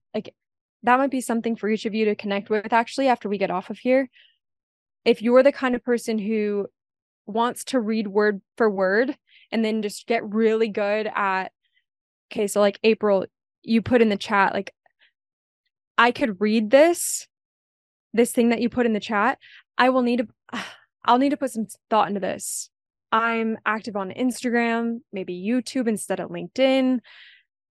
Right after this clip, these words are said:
I do think activity on a platform helps attract individuals, though, to your launch.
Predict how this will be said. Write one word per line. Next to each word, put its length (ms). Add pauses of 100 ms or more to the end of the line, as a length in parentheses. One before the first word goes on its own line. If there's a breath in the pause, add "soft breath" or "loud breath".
I 140
do 380
think 220
activity 440
on 80
a 40
platform 380
helps 420
attract 300
individuals, 520
though, 180
to 160
your 80
launch. 400